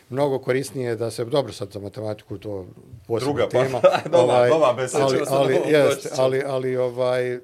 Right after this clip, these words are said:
Speaker 1: definitivno bi djeci bilo korisnije da barem u prvi pet, šest razreda se više pozabave matematikom,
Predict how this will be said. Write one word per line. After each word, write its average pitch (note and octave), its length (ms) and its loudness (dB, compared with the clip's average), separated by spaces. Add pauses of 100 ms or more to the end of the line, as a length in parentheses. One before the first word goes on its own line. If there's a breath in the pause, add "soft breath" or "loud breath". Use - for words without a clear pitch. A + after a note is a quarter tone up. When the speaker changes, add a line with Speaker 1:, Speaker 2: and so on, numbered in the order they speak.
Speaker 1:
definitivno C3 760 -4
bi B2 120 -6
djeci C#3 320 -4
bilo B2 320 -6
korisnije A#2 520 -8
da G#2 100 -10
barem A#2+ 300 -6
u A2 60 -12
prvi B2 300 -10
pet, A#2 200 -8
šest A#2 280 -10
razreda A2 540 -8 (340 loud breath)
se - 140 -8
više B2 300 -4
pozabave A#2 540 -6
matematikom, B2+ 760 -6